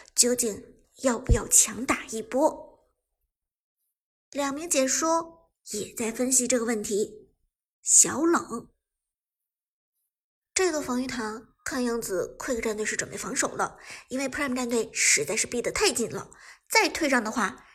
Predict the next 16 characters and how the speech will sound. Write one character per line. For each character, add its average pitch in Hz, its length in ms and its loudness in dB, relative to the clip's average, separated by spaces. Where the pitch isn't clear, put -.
这 254 140 6
场 240 160 0
比 220 100 0
赛 214 300 0
就 202 160 2
相 233 200 0
当 240 160 -2
于 208 240 -2
直 196 380 -2
接 247 200 2
拱 226 220 -6
手 269 200 0
让 277 180 -2
人 214 180 -8
了 330 100 -4
呢。 349 240 0